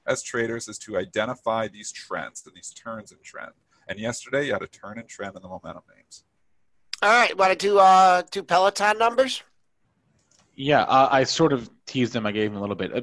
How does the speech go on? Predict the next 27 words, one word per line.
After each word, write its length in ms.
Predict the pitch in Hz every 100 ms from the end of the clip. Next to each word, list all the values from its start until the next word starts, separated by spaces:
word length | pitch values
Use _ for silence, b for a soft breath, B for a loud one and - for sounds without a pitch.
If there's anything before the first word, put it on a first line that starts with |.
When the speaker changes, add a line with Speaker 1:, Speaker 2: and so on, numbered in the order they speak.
| -
Speaker 3:
basically, 400 | 143 143 - 135
Peloton 460 | 120 113 113 113 107
was 100 | 101
the 80 | -
same 240 | 107 98
story. 260 | - 98 101
The 120 | 107
earnings 320 | 151 151 143
were 80 | 117
good. 400 | 117 110 107 - b b b b
Uh, 320 | - 101 101
the 100 | 101
E 140 | 101 120
P 240 | - 120
S 180 | 110 -
beat. 360 | - 110 107 - _
They 160 | 101 101
lost 520 | 98 110 113 113 -
twenty 320 | - 123 113
cents 300 | 107 113 107
per 180 | - 107
share. 320 | 101 - 104
They 140 | 104 95
were 140 | 92
expected 400 | 95 - 113 -
to 80 | 98
lose 340 | 95 107 104